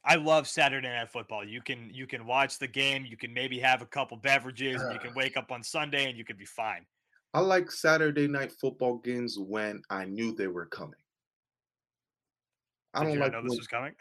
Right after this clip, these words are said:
Speaker 2: I mean, I knew
Speaker 1: <laughs>
Speaker 2: they, it didn't s-, it didn't start off as a Saturday night football
Speaker 1: No,
Speaker 2: game.
Speaker 1: yeah, it, it got flexed.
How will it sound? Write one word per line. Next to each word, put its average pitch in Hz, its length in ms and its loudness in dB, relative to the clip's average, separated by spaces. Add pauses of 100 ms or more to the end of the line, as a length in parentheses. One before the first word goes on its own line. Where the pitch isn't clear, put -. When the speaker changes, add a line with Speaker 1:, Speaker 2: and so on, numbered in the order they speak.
(500)
Speaker 2:
I 277 80 6
mean, 285 300 4 (100)
I 202 80 6
knew 214 340 6
Speaker 1:
<laughs> - 20 0
Speaker 2:
they, 190 120 12
it 185 280 10
didn't 196 160 6
s-, - 220 2 (140)
it 123 160 6
didn't 185 160 6
start 104 260 4
off 131 220 6
as 226 120 4
a 170 80 4
Saturday 139 380 0
night 123 160 -4
football 120 340 -2
Speaker 1:
No, 196 140 6
Speaker 2:
game. 190 120 6
Speaker 1:
yeah, 151 120 8
it, 135 120 0
it 143 180 -2
got 143 180 4
flexed. - 440 -4